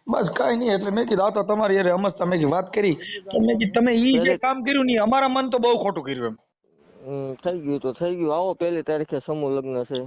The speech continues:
Speaker 2: હું એને
Speaker 1: હવે પહેલી તારીખે અમારો પાછો પ્રોગ્રામ છે તો.
Speaker 2: હમ, અમારી વખત પ્રોગ્રામ આવ્યો?
Speaker 1: નહીં ભાઈ, બેનર મારા આજ હું તો અત્યારે તમારી હારે કરું. તમે ચાલુમાં લાઈવ કાંઈ બાબત જોઈ લ્યો.
Speaker 2: એહ,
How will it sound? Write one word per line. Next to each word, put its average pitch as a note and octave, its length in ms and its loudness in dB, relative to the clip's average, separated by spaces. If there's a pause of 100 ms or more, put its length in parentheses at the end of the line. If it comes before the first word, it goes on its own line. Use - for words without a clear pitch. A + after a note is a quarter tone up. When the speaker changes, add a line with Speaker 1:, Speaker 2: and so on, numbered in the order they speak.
(160)
Speaker 2:
હું D#3 220 0
એને B2+ 180 -2 (840)
Speaker 1:
હવે F#3 240 4
પહેલી G3+ 240 0
તારીખે A3 300 0
અમારો A3 200 2
પાછો G3+ 180 0
પ્રોગ્રામ F#3 340 0
છે A#2 140 -14
તો. A#2 100 0 (1200)
Speaker 2:
હમ, G2 160 -12
અમારી C3+ 320 -4
વખત D#3 240 -2
પ્રોગ્રામ D#3+ 500 -2
આવ્યો? E3 260 -2 (380)
Speaker 1:
નહીં F#3 460 2
ભાઈ, C#3 140 2
બેનર G#3 280 2
મારા B3+ 200 2
આજ F#3 280 0
હું G#3 180 -2
તો B3 80 0
અત્યારે B3 260 -2
તમારી C#4 280 0
હારે B3 140 2
કરું. G3+ 240 0
તમે G3+ 140 -2
ચાલુમાં A3 380 2
લાઈવ G#3+ 200 2
કાંઈ A3 160 0
બાબત A3 240 -2
જોઈ A#3 180 2
લ્યો. D4 120 2 (640)
Speaker 2:
એહ, E3 100 -2